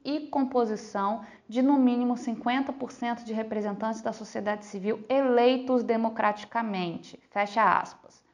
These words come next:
Vou sublinhar também a cláusula nona, que trata especificamente sobre os conselhos, trazendo sua definição e competência. Abre aspas.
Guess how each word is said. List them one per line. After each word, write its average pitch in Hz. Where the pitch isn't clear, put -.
Vou 311
sublinhar 262
também 226
a 220
cláusula 202
nona, 196
que 247
trata 214
especificamente 262
sobre 247
os 247
conselhos, 190
trazendo 196
sua -
definição 214
e 262
competência. 247
Abre 233
aspas. -